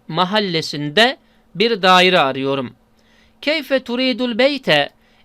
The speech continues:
evi nasıl istiyorsun? Yani nasıl bir ev istiyorsun? Gurfetani, iki oda ve salatun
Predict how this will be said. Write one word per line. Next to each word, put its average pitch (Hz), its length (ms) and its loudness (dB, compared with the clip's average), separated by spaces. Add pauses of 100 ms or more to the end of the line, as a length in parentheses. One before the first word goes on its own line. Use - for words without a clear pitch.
(140)
evi 226 380 0
nasıl 269 400 -4
istiyorsun? 160 840 -4 (340)
Yani 170 420 0
nasıl 247 400 -4
bir 185 120 2
ev 156 200 -2
istiyorsun? 151 840 -4 (500)
Gurfetani, 233 920 0 (500)
iki 202 280 -2
oda 240 420 4 (400)
ve 175 140 2
salatun 233 800 2